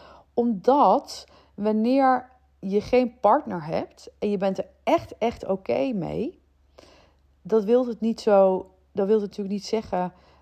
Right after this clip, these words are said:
eh, dat je dan geen partner meer wilt in je leven. Maar dan wil het zeggen dat je, dat het, dat het echt die aanvulling is en geen invulling meer. En dat je een diep vertrouwen hebt. En dat is bijvoorbeeld een vertrouwen wat ik zelf heel diep voel.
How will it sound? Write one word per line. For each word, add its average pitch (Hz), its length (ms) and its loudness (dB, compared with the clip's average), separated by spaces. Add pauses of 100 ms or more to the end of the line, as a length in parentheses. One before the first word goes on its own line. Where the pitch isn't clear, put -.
(120)
eh, 196 320 -8
dat 185 180 -6
je 190 60 -6
dan 180 120 -4
geen 165 260 -6
partner 196 360 -2
meer 160 200 -6
wilt 160 320 -4
in 185 100 -6
je 170 100 -6
leven. 151 520 -6 (460)
Maar 220 220 0
dan 233 160 -2
wil 247 160 2
het 277 120 -6
zeggen 285 320 -2
dat 220 220 -4
je, 202 420 -2 (360)
dat 220 140 -2
het, 202 100 -4 (100)
dat 190 160 0
het 196 120 -6
echt - 260 -6
die 185 220 -6
aanvulling 185 560 -2
is 156 140 -10
en - 80 -10
geen 190 320 -6
invulling 165 540 -6
meer. 160 280 -10 (460)
En 202 160 -2
dat 220 240 -2
je - 100 -6
een 175 160 -6
diep 277 280 -4
vertrouwen 190 720 0
hebt. 160 280 -2
En 185 60 -10
dat 185 120 -4
is - 160 -20
bijvoorbeeld 175 340 -6
een 175 60 -10
vertrouwen - 420 -2
wat 175 120 -4
ik 226 120 -10
zelf - 280 -4
heel 262 380 -4
diep 214 240 -6
voel. 196 480 -2